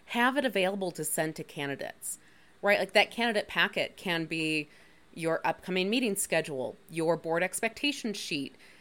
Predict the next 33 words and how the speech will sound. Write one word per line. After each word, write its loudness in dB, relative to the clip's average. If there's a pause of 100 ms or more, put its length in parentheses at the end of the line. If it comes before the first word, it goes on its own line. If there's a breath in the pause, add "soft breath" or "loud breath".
your 2
annual 2
calendar 0
of -2
events, 0 (380 loud breath)
um, 0 (720)
the 6
role 4
you're 2
hoping 0
they're 4
gonna 0
play. 2
Like, -4
if -10
you 0
have 0
a 0
job -2
description -8
for -4
that, 0
include -4
that. -2 (300 soft breath)
The 0
board 2
member 0
job 2
description, -6 (220)
and 2
then 2
the 0
application. -4